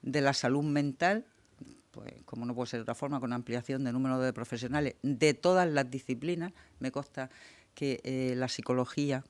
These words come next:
como parte fundamental de, de ese bienestar al que todos aspiramos, forma parte de ese plan de salud mental, que no ha sido todavía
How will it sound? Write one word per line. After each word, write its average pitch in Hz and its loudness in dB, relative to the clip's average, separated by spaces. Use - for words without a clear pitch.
como 131 0
parte 143 0
fundamental 131 0
de, 127 -4
de 135 -8
ese 131 -2
bienestar 131 0
al 123 -6
que 127 -4
todos 135 -2
aspiramos, 131 -4
forma 135 -2
parte 135 -2
de 131 -2
ese 131 -2
plan 139 0
de 127 -2
salud 127 -2
mental, 139 -2
que 127 0
no 131 4
ha 135 4
sido 127 2
todavía 131 4